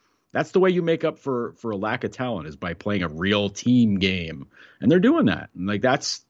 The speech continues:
that's the best part of, of all of what they're doing right now. Like, that's the feel good part of all this, you know, as long as you wanna ignore, you know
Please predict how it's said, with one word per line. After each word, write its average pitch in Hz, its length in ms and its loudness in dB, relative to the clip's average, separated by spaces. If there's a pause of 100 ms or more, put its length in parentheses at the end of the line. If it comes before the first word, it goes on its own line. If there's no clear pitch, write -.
(120)
that's 131 300 -2
the 143 80 2
best 95 300 -6
part 107 240 -4
of, 76 180 -12 (220)
of 85 300 -12
all 113 260 2
of 82 120 -6
what 107 220 -6
they're 104 80 0
doing 95 300 -2
right 85 160 -4
now. 90 180 -2
Like, 82 140 -6
that's 170 220 2
the - 60 -4
feel 175 280 4
good 107 200 -2
part 107 280 -6 (260)
of 101 140 -8
all 117 180 2
this, 73 260 -12
you 98 60 -8
know, 82 200 -8 (340)
as - 60 -16
long 110 100 0
as 113 60 2
you 123 40 4
wanna 120 180 4
ignore, 104 440 -4
you 98 100 -8
know 82 160 -10